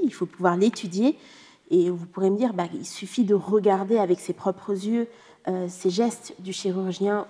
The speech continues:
ou le footballeur qui tape dans son ballon. Mais en science, on a besoin de données. Et récupérer des données scientifiques pour caractériser le mouvement,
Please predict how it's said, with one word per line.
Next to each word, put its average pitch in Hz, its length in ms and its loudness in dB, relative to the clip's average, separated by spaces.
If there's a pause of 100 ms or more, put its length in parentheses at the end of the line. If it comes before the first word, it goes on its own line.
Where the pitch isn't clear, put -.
(140)
ou 208 280 -6
le 175 100 -8
footballeur 190 500 0
qui 160 120 -6
tape 202 360 -4 (120)
dans 233 180 2
son - 180 -6
ballon. 208 320 2 (480)
Mais 277 120 4
en 339 100 2
science, 320 380 -6
on 240 80 0
a 196 80 4
besoin 220 300 4
de 208 140 4
données. 214 400 2 (500)
Et 302 140 6
récupérer 226 500 2
des 185 120 6
données 180 260 0
scientifiques - 680 -6
pour - 200 -8
caractériser 185 840 2
le 226 140 4
mouvement, 240 420 4